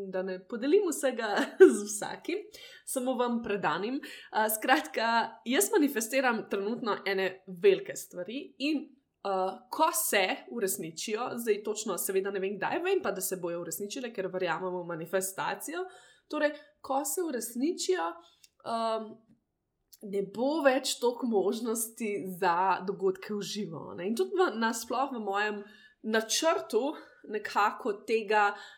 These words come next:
ni toliko, da bi se p-, veliko družilo v živo, vsaj ne za enkrat. Tako da ja, več ali manj bo potem neka ponudba online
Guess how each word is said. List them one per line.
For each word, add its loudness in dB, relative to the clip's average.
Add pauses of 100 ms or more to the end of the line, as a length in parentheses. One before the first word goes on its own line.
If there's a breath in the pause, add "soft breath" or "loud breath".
(160 loud breath)
ni 2
toliko, 4
da 0
bi -6
se -2 (220)
p-, -20 (180)
veliko -2
družilo -2
v -8
živo, -6 (1080)
vsaj -2
ne -2
za -2 (100)
enkrat. -6 (400 soft breath)
Tako -8
da 0
ja, 2
več -2
ali -6
manj -4
bo -6
potem -2
neka -6
ponudba 0 (540 loud breath)
online 2